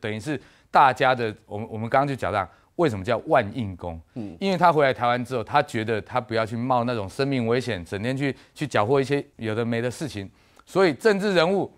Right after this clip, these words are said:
Speaker 1: 要调现金，
Speaker 2: 找他。
Speaker 1: 要找他调。然后他因为在那边人脉太丰富，所以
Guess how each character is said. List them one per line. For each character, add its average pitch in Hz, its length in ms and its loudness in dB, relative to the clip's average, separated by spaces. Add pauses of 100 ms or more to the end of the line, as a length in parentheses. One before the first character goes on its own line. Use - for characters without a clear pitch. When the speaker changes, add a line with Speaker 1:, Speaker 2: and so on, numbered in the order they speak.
(340)
Speaker 1:
要 147 120 4
调 139 220 4
现 123 240 0
金， 117 260 -8 (240)
Speaker 2:
找 98 140 -2
他。 123 60 0
Speaker 1:
要 131 100 0
找 95 80 2
他 104 100 4
调。 107 260 0 (380)
然 139 160 4
后 180 320 4 (200)
他 151 220 4
因 160 200 -6
为 151 140 0
在 143 160 2
那 127 120 2
边 120 200 -2
人 104 120 0
脉 117 220 0
太 120 220 2
丰 107 240 -6
富， 95 180 -12
所 160 240 2
以 117 140 -2